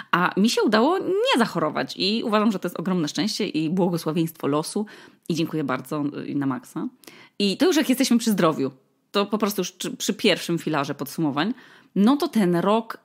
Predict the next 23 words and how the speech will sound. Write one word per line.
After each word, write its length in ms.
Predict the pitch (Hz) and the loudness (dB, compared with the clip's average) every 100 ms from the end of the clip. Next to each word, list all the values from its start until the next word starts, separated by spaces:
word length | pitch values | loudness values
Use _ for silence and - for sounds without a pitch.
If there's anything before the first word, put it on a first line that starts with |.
| - | -6
był 220 | 170 175 | 0 2
niesamowicie 800 | 170 180 254 311 294 254 208 180 | 4 6 6 6 4 2 2 0
łag-, 320 | 160 156 - 160 | 0 -2 -2 0
łagodny 420 | 190 175 165 147 | 2 2 2 2
dla 180 | 147 139 | 0 0
mnie 240 | 131 - | -2 -4
w 120 | 123 | -6
ogóle 300 | 139 131 127 | -4 -2 -4
pod 220 | - 135 | -4 -10
względem 380 | - - 143 139 | -8 -2 0 -2
zdrowotnym, 460 | 135 175 151 - 285 | -4 -2 0 2 2
a 80 | 226 | 4
najważniejszym 840 | 226 226 202 196 262 330 262 202 | 4 4 4 6 6 4 2 2
dla 180 | 165 160 | 2 2
mnie 300 | 156 151 143 - - - | 2 2 0 -4 -20 -4
wyznacznikiem 680 | 180 165 175 - 415 170 156 | 0 2 2 2 0 0 0
tego, 220 | 147 135 | -2 -2
że 80 | 139 | -4
było 180 | 135 139 | -4 -4
super, 340 | 135 160 185 | -2 -2 -2
jest 280 | 180 - - | -4 -8 -4
taki 280 | 214 214 175 | -4 -4 -4
fakt, 460 | 151 - - - | -2 -2 -4 -20